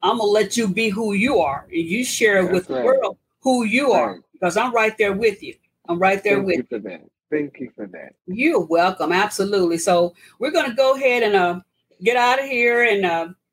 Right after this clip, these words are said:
Speaker 1: you know, share with people that, you know, you told them how they can reach you, and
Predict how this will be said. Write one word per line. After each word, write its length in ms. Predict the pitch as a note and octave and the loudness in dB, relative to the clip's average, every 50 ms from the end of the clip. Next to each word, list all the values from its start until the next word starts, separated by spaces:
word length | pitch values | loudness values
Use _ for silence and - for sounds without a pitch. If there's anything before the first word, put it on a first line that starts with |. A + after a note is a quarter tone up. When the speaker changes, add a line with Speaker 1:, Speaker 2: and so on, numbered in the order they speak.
| _ _ | _ _
Speaker 1:
you 100 | G3+ G#3 | -6 -2
know, 140 | G3 F3+ F3 | 0 0 0
share 240 | - - B3 A#3 A#3 | 0 0 0 0 0
with 100 | A#3 - | 0 -4
people 420 | - B3 A#3+ A3+ - A#3 A#3 A3+ | -6 -10 -8 -4 -2 -2 -2 0
that, 260 | G3 G3 F#3 F3+ F3 F#3+ | 0 0 0 0 -2 -2
you 80 | G3 | -2
know, 80 | G3 F#3 | -2 -2
you 160 | F#3 F#3 F3+ | -2 -2 -4
told 200 | - B3 A#3+ A#3+ | -4 -4 -4 -4
them 60 | A#3+ | -4
how 80 | A#3+ A3+ | -4 -2
they 100 | A3+ A3 | -2 -2
can 200 | A3 G3+ F#3 F3+ | -2 -4 -2 0
reach 320 | F#3+ G#3 B3 B3 - - - | 0 0 0 -2 -8 -6 -2
you, 440 | A#3 G#3+ G#3 G#3+ G#3 G#3 G#3 G#3+ | 0 2 2 4 2 2 2 2
and 220 | G3+ F#3+ F3+ F3+ | 2 2 0 -2